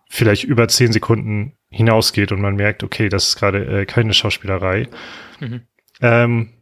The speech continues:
Speaker 1: und dann war natürlich passend, dass es ausgerechnet das Nordderby ist und ich mich tierisch über
Speaker 2: <laughs> Ja.
Speaker 1: diesen assigen H S V aufregen konnte.
Speaker 2: Ja.
Speaker 1: Ähm, ich weiß nicht, ob ich mich immer darüber aufregen würde, weil es, wie gesagt, anscheinend ja nicht die Pflicht ist, aber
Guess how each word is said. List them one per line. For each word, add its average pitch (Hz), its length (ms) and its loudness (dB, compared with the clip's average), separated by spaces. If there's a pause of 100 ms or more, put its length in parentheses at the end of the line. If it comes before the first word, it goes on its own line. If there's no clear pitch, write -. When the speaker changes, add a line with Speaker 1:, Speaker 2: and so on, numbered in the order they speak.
(100)
Speaker 1:
und 120 100 0
dann 123 100 4
war 127 100 4
natürlich 120 480 0
passend, 131 400 -2
dass 117 160 2
es 117 100 -2
ausgerechnet 113 420 -2
das - 140 -2
Nordderby 127 460 2
ist 127 220 0
und 113 160 -2
ich - 180 -8
mich 117 140 -6
tierisch - 440 2
über 110 240 2
Speaker 2:
<laughs> 110 80 -4
Ja. 139 100 -8
Speaker 1:
diesen 117 300 -4
assigen 113 460 0
H 110 100 4
S 110 120 0
V 123 260 2
aufregen 95 480 -6
konnte. 127 460 -6 (260)
Speaker 2:
Ja. 117 240 -8 (360)
Speaker 1:
Ähm, 127 540 -2 (220)
ich - 120 -6
weiß 147 120 4
nicht, 156 100 4
ob 120 60 2
ich 110 100 -4
mich - 340 -4 (1300)
immer 160 200 2
darüber 113 280 4
aufregen 110 340 0
würde, 110 220 2
weil 110 120 4
es, - 160 0
wie 107 60 -2
gesagt, 107 280 -2
anscheinend 107 260 -2
ja 104 80 -4
nicht - 320 -8
die 113 120 -4
Pflicht - 340 0
ist, 147 200 2
aber 113 440 2